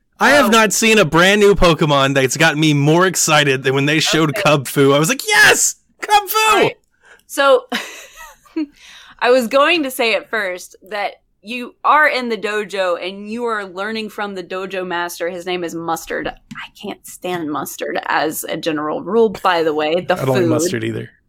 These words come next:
Speaker 2: Ugh.
Speaker 1: It's a fine name,
Speaker 2: Um,
Speaker 1: though.
Speaker 2: he is a former champion, and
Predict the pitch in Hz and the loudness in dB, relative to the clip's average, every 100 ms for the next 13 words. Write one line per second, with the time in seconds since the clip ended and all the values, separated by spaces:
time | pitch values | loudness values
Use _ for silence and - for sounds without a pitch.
0 | _ _ _ _ 196 208 - - - - | _ _ _ _ -2 0 0 -4 -8 -14
1 | 190 - - 117 110 131 202 190 185 - | -14 -2 2 2 4 4 4 2 -2 -8
2 | _ _ _ _ _ - 269 302 294 - | _ _ _ _ _ -4 -2 0 -2 -4
3 | 269 302 320 294 262 262 302 330 | -2 2 2 0 0 0 2 0